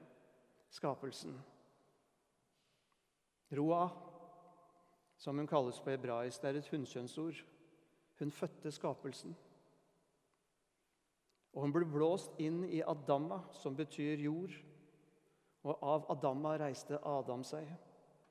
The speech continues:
opp som et levende menneske. Hun ga profeter syn og ord.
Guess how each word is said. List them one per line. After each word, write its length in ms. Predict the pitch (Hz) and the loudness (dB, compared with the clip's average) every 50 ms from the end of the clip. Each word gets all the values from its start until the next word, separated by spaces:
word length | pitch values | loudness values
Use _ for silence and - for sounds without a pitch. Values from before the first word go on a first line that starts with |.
| _ _ _ _ _ _ _ _ _ _ _ _ - | _ _ _ _ _ _ _ _ _ _ _ _ -10
opp 160 | - 139 - - - | -10 -10 -8 -8 -8
som 160 | - 143 135 | -6 -4 -4
et 140 | 143 135 143 | -4 -2 2
levende 400 | 143 139 127 107 104 107 120 127 | 2 2 2 0 -4 -6 -6 -6
menneske. 400 | 127 127 110 98 - - - - - - - - _ _ _ _ _ _ _ _ _ _ _ _ _ _ _ _ _ _ _ _ _ _ _ _ - | -6 -6 -8 -8 -12 -16 -18 -20 -20 -20 -20 -20 _ _ _ _ _ _ _ _ _ _ _ _ _ _ _ _ _ _ _ _ _ _ _ _ -2
Hun 160 | - 160 165 | 2 2 4
ga 160 | 151 160 160 165 | 6 8 6 6
profeter 720 | 165 190 190 180 - - 160 147 143 - - 185 180 180 180 180 | 6 4 2 2 4 4 4 4 4 2 0 0 0 0 -2 -4
syn 480 | - - 175 165 175 185 196 202 190 165 143 - - - - - - - - - - - | -6 -2 -2 0 0 0 0 -2 -4 -4 -6 -10 -14 -20 -20 -20 -20 -20 -20 -16 -8 -6
og 180 | 208 - - | -4 -2 0
ord. 320 | 185 175 196 202 170 - | 2 2 2 0 -2 -4